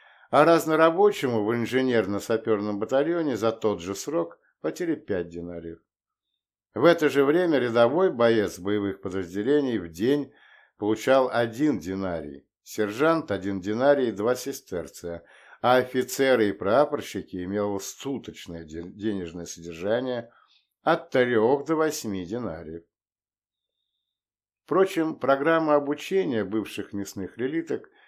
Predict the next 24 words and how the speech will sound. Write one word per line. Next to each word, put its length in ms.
вождению 600
автомашин 600
у 60
меня 240
тоже 340
стоит 340
в 120
плане. 500
Благо, 500
все 240
необходимые 720
рефлексы 640
для 180
этого 320
у 40
них 240
имеются. 580
Если 320
медведя 600
можно 280
научить 480
ездить 360
на 60
велосипеде, 640